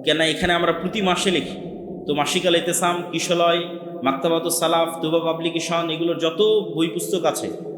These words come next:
দাওয়া ইলাল্লাহর যত কার্যক্রম আছে, মক্তব, কোরআন ও দিন শিক্ষা, রাবিতাতুল মাদারিস সালাফিয়া, জামিয়া সালাফির অধীনে মাদ্রাসা অধিভুক্তকরণ, কর্জে হাসানা, বাইতুল মাল, এগুলো সবগুলো বিষয় অন্তত আপনি খোঁজ নিয়ে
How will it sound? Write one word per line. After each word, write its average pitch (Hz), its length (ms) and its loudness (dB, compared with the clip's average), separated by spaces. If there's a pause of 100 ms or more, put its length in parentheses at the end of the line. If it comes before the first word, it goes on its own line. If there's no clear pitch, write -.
দাওয়া 156 220 6
ইলাল্লাহর 165 320 2
যত 156 260 0
কার্যক্রম 160 480 0
আছে, 143 200 -2
মক্তব, 139 500 -2
কোরআন 160 220 0
ও 156 60 -4
দিন 151 180 -4
শিক্ষা, 160 440 -4
রাবিতাতুল 151 480 0
মাদারিস 151 360 -4
সালাফিয়া, 151 680 -2 (360)
জামিয়া 151 260 2
সালাফির 156 340 -2
অধীনে 156 220 -4
মাদ্রাসা 147 380 -4
অধিভুক্তকরণ, 160 760 -2
কর্জে 147 300 -2
হাসানা, 156 380 -4
বাইতুল 147 360 -2
মাল, 165 260 -2 (420)
এগুলো 214 220 4
সবগুলো 226 460 2
বিষয় 220 240 0
অন্তত 185 340 4
আপনি 226 240 -2
খোঁজ 190 400 2
নিয়ে 214 180 0